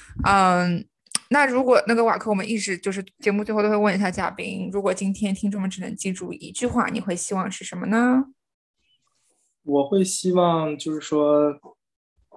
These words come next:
Speaker 2: 大家还是去做，呃，自己喜欢做的事情。呃，我，我，因为我从留学生，我也是当，我也是做过留学生，然后也知道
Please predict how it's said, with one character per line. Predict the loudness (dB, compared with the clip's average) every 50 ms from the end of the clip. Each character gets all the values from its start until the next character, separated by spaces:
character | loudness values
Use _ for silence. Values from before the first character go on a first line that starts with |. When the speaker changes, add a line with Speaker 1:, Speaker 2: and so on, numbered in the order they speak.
| -20 -20 -20 -20 _ _ _
Speaker 2:
大 | -4 -2
家 | -2 -2 -2
还 | -4 -4 -8
是 | -8 -10 -12
去 | -12 -12 -12
做， | -6 -4 -2 0 0 0 0 0 -4 -8 _ _ _ _ _ _ _ _ _ _ _ _ _ _ -10
呃， | -10 -8 -8 -10
自 | -10 -12 -8 -4
己 | -2 -2
喜 | -2 -2 -6 -8
欢 | -6 -4 -2 0
做 | 0 0 0
的 | 0 -2
事 | -6 -10 -12
情。 | -12 -12 -12 -14 -14 -10
呃， | -8 -4 -4 -4 -4 -6 -6 -8 -4
我， | -4 -4 -4 -4 -4
我， | -2 0 0 0 0 -2 -2 -2
因 | -2 0
为 | 0 0
我 | 0 0 -2 -2
从 | -4 -6 -6 -6 -4 -2 -2
留 | -2 0
学 | 0 -2 -2
生， | -2 -4 -6 -6 -6 -8 -12 _ _ _ _ _ _ _ _ 0
我 | 2 2
也 | 2 2
是 | 0 0 0 0 0 -2 -2
当， | -2 -2 0 0 2
我 | 2 2 2
也 | 0
是 | -2 -4
做 | -4 -4 -4
过 | -2 -4
留 | -4 -6
学 | -6 -6 -8
生， | -6 -6 -6 -4
然 | -4 -4 -4 -4
后 | -2 -4
也 | -4 -4
知 | -4 -2
道 | 0 2 2 0 0 -4 -8